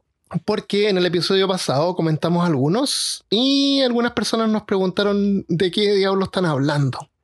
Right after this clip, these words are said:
Entonces queremos aclarar eso y aprovechar de darles más información sobre ellos. Entonces, ¿qué te parece si empezamos hablando sobre los migos?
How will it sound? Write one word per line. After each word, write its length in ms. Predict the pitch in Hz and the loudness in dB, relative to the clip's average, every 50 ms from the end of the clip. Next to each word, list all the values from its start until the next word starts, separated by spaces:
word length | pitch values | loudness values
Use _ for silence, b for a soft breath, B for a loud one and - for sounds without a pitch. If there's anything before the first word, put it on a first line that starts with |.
| B B B B B B | B B B B B B
Entonces 260 | B B - - 190 | B B -6 -4 -2
queremos 320 | 170 185 190 196 196 190 190 | 0 0 0 2 2 0 0
aclarar 320 | 170 170 156 165 185 185 | 0 0 0 0 0 0
eso 340 | 233 220 - - 277 277 - | 0 0 0 0 0 -2 0
y 100 | - 208 | 0 0
aprovechar 500 | 214 208 214 208 208 202 202 - 202 190 | 0 0 2 2 0 0 0 -2 -2 -2
de 260 | 180 - 175 170 165 160 | 0 0 0 0 2 2
darles 280 | 165 165 170 160 156 | 0 0 0 0 0
más 180 | 156 143 143 151 | 0 0 0 0
información 460 | 143 - - - 143 - - 143 135 | -2 -2 -6 -8 -8 -6 -4 -4 -4
sobre 320 | - - - - - - - | -4 -4 -4 -4 -4 -4 -6
ellos. 460 | - - - - - - - - - _ _ _ b b b b b b b b b b b b _ | -6 -6 -6 -8 -8 -8 -10 -10 -14 _ _ _ b b b b b b b b b b b b _
Entonces, 260 | _ - 165 - 190 | _ -8 -6 -4 -2
¿qué 80 | 233 | 0
te 80 | 214 262 | 0 0
parece 300 | 254 269 262 247 - 254 | 0 0 0 0 0 -2
si 440 | 226 - 240 226 220 220 214 214 220 | 0 0 0 2 2 2 2 2 2
empezamos 520 | 214 202 185 - 196 - 220 214 208 208 202 | 2 0 0 -2 -2 -2 0 0 0 0 0
hablando 340 | 196 196 202 208 202 202 | 0 2 2 0 0 0
sobre 640 | 185 - - 196 185 180 190 185 185 180 180 180 175 | -2 -2 -2 0 0 0 0 0 2 2 2 2 2
los 140 | 175 165 165 | 2 2 2
migos? 680 | 170 170 160 135 120 107 - - - - - - - | 2 2 2 0 0 -2 -2 -4 -4 -6 -6 -8 -12